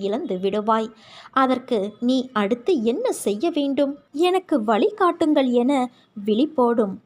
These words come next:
தன்னம்பிக்கையோடும் தான் என்னிடத்தில் வர வேண்டும் என்று நான் சொல்கிறேன்.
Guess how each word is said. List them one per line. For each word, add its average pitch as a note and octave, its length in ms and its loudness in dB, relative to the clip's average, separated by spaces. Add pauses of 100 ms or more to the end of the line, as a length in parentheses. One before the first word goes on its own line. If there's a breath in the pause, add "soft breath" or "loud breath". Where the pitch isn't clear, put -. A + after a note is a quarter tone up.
(120)
தன்னம்பிக்கையோடும் D4+ 1040 2
தான் F4 280 0
என்னிடத்தில் B3 640 0
வர A3 220 0
வேண்டும் C#4 400 0
என்று C4+ 320 0
நான் G#3 280 -2
சொல்கிறேன். A3 600 -4